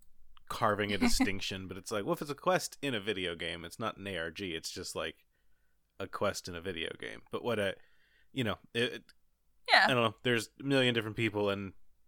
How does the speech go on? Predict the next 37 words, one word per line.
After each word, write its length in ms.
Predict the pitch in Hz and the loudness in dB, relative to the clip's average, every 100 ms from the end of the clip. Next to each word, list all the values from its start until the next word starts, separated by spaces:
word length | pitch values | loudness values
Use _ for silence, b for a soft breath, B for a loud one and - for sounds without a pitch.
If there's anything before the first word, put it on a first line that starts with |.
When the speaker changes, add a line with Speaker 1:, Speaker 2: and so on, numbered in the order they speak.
| _ _ - | _ _ -6
Speaker 1:
I 40 | 120 | 0
was 80 | |
about 140 | 120 151 | 4 4
to 60 | |
say 140 | 151 147 | 6 6
a 40 | |
million 240 | 143 147 135 | 6 4 4
different 180 | 120 | 2
people 220 | 117 113 104 | 0 0 -2
and 80 | |
a 40 | 104 | 0
million 220 | 107 104 | 0 2
different 220 | 101 104 | 0 -2
definitions 460 | 98 92 98 - 92 | -4 -4 -6 -8 -8
of 80 | 95 | -4
A 100 | 92 | -2
R 120 | 92 | -2
Gs. 320 | 87 90 87 - B B | -2 -6 -6 -12 B B
Not 200 | 165 127 | 6 10
that 120 | 135 | 8
many 140 | 120 | 6
people 240 | 113 104 104 | 2 2 2
care 220 | 110 98 | 2 2
about 300 | 95 95 - | 4 0 0
A 80 | 92 | -2
R 140 | 92 | -2
Gs, 300 | 95 101 80 | 0 -2 -2
but 160 | - 117 | 2 6
a 60 | 127 | 8
hundred 300 | 202 147 104 | 8 6 4
different 240 | 101 113 | -2 0
<laughs> 0 | |
definitions 560 | 107 123 110 - 135 107 | 0 0 -2 -2 -4 -2
of 80 | 107 | -2
A 120 | 90 | -2
R 120 | 101 | -2
Gs. 480 | - - 131 - | -4 -8 -8 -8